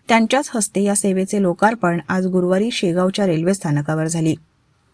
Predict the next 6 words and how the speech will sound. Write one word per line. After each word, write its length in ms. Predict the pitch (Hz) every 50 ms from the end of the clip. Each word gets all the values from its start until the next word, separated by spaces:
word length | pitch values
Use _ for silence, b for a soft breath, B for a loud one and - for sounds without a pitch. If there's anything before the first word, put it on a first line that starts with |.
| _ _ -
शेगाव 360 | - - 269 254 233 277 285 311
येथील 340 | 302 294 277 302 302 285
रेल्वे 300 | 277 247 208 202 220 254
स्थानकामधून 680 | 262 - 269 220 214 208 - 214 214 226 220 214 196 175
या 120 | 190 202 202
प्रीपेड 420 | 202 - 196 190 190 220 233 247